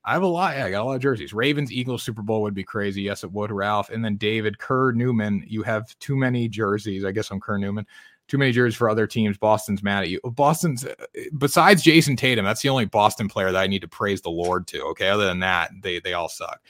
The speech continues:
Ravens, Cowboys, Super Bowl, lock it in. Yes, sir. All right, so, Grant, that was another edition of Ride the Line.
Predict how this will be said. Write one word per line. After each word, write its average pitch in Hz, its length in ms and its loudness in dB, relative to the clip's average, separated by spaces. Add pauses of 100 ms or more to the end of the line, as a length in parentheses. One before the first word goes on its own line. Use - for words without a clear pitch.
(320)
Ravens, 120 360 2
Cowboys, 110 420 2
Super 101 240 -4
Bowl, 90 240 0
lock 95 260 2
it 95 60 -4
in. 80 200 -6 (460)
Yes, 85 160 -8
sir. - 180 -12 (580)
All 156 80 10
right, 127 180 8 (320)
so, 165 240 6 (920)
Grant, 151 300 8 (560)
that 117 80 2
was 120 100 4
another 123 280 4
edition 117 400 0
of 107 80 0
Ride 113 200 2
the 101 60 -4
Line. 107 320 0